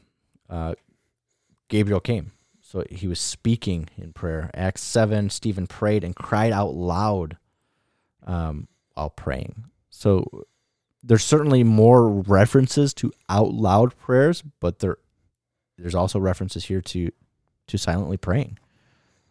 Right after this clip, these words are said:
So I, I think we should be doing both. I, I think for me, when I'm, spec-, especially when I'm alone, praying out loud helps me stay on track,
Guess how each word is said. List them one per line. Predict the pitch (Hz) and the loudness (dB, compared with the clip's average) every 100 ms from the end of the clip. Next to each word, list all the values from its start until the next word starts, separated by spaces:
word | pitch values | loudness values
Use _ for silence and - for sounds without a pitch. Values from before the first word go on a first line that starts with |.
| _ | _
So | - 90 | -2 0
I, | - 90 | 0 -2
I | |
think | 92 90 - | -2 -6 -6
we | 90 | -10
should | - - 123 | -6 -4 -2
be | 147 | -4
doing | 71 76 | -6 -4
both. | 78 135 | -2 0
I, | - 117 - _ _ | 0 -2 -4 _ _
I | - | 2
think | 139 - | 2 4
for | 98 | 2
me, | 101 135 | 6 6
when | 110 | 6
I'm, | 98 101 | 4 2
spec-, | - - 127 - - _ _ _ _ _ _ | -6 -2 0 -2 -16 _ _ _ _ _ _
especially | 107 - 151 135 | -10 2 2 4
when | 107 95 | 2 2
I'm | 92 90 | -2 -4
alone, | 87 82 95 92 101 - _ _ _ _ _ _ _ _ _ - - | -4 0 2 2 0 -6 _ _ _ _ _ _ _ _ _ -20 -4
praying | 117 113 | 2 4
out | 104 | 4
loud | 92 90 | 2 0
helps | - 92 - | -2 -6 -6
me | 87 85 90 | -8 -4 -4
stay | 78 90 | -4 -6
on | 80 78 | -6 -6
track, | - 76 - - | -6 -6 -6 -14